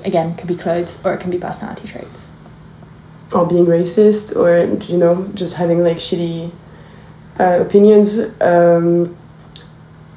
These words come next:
Speaker 2: or being, uh, comment dire, Radin? When you don't wanna lend money, like, you very,
Speaker 1: Oh,
Speaker 2: like,
Speaker 1: stingy.
Speaker 2: <sighs> This is horrible. Yeah, being stingy is horrible.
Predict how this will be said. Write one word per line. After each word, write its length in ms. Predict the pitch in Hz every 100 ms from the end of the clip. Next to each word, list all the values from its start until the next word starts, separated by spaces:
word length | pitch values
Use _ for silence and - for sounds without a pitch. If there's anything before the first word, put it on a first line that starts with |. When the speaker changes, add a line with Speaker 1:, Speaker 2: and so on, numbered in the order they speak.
| - - - - - - - -
Speaker 2:
or 260 | 208 208 202
being, 540 | 208 190 190 196 196
uh, 520 | 180 175 175 175 175 175 - -
comment 260 | 269 233
dire, 140 | 214 202
Radin? 360 | 180 185 185 - - - -
When 140 | 196
you 100 | 202
don't 160 | 202 196
wanna 440 | 185 185 175 175 -
lend 240 | 180 180
money, 320 | 175 175 175
like, 200 | 175 170
you 220 | 180 180
very, 200 | 170 170
Speaker 1:
Oh, 100 | 170
Speaker 2:
like, 80 | 220
Speaker 1:
stingy. 500 | 208 233 208 190 - -
Speaker 2:
<sighs> 40 | - - 226 208 - - - - 202 202 - - -
This 220 | 220 262
is 460 | 240 190 170 175 - - -
horrible. 560 | - - 202 185 - - - - - - - -
Yeah, 180 | 190 165
being 200 | 185 214
stingy 320 | 208 208 180
is 120 | 185 170
horrible. 600 | 170 175 175 165 175